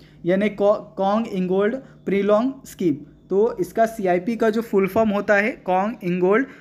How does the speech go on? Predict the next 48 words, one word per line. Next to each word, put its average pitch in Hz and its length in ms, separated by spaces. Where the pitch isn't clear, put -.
प्रीलॉन्ग 202 480
स्कीम, 170 340
ये 170 120
आपको 196 300
ध्यान 196 240
रखना 196 240
है। 202 200
और 196 320
सीआईपी 214 520
रूल 262 200
क्या 233 160
कहता 214 300
है 202 160
कि 247 300
अगर 190 260
आप - 340
किसी 220 340
भी, 247 200
अगर, 208 520
अ, 156 100
ई 220 180
जेड 220 260
नोमेनक्लेचर 208 580
के 214 100
बारे 190 240
में 202 120
अगर 208 160
आप 202 120
देखते 175 340
हो, 180 180
किसी 202 320
भी 233 140
कंपाउंड 190 440
को 214 60
अगर 202 200
आप 208 100
स्टडी 185 300
करते 190 280
हो, 185 220
तो 214 100
उसके 226 380
अंदर 254 240
आपको 247 300
जो 247 200
इसकी 240 220
जो 269 140
प्रायोरिटी 214 640
है 214 180